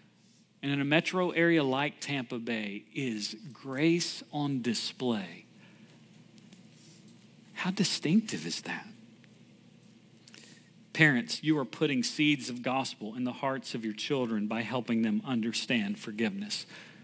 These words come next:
We would do well to model it. Spouses, we are putting seeds of the gospel on display to family members and to friends whenever we forgive. We would do well to model it.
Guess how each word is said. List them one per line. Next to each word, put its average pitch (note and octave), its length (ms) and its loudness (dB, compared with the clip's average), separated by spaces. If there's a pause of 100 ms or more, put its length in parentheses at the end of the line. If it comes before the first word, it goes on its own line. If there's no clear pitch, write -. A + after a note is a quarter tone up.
(340)
We C3+ 120 2
would C3 200 2
do B2 160 4
well A2+ 340 4
to - 120 -4
model G2+ 400 0
it. F#2+ 80 -12 (1700)
Spouses, C#3+ 800 4 (160)
we C#3 340 0
are C3 140 -6 (160)
putting A#2+ 400 0 (400)
seeds D#3+ 480 6
of B2 120 -2
the C3+ 60 -4
gospel C3 600 -2
on D3 320 0
display A#2+ 640 -2
to - 120 -10
family C#3+ 460 2
members A#2 400 0
and A2+ 100 -4
to - 100 -12
friends A#2+ 600 -2
whenever B2+ 400 0
we A#2+ 240 -2
forgive. A2 640 -2
We B2 180 0
would A2+ 220 -2
do A2 280 0 (360)
well G2+ 320 -2 (160)
to - 100 -2
model G#2 400 0
it. - 60 -16